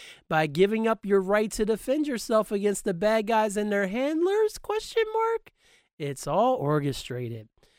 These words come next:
Emotional events terrorizing the public, creating a frenzy, frenzy, ushering in a solution, air quotes. Don't fall for it.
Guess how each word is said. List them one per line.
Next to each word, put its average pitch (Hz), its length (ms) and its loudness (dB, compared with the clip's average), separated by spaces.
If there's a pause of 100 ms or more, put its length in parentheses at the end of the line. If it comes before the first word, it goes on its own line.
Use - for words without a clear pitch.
(240)
Emotional 196 720 2
events 196 480 2
terrorizing 135 760 -4
the 349 120 -2
public, 233 420 -2
creating 170 420 -2
a 330 80 -2
frenzy, 240 680 -2 (400)
frenzy, 240 560 -4 (260)
ushering 175 440 -2
in 233 140 0
a 262 80 0
solution, 320 760 -2
air 277 200 2
quotes. 277 560 0 (380)
Don't 214 300 0
fall 156 340 2
for 135 320 -2
it. 123 120 -8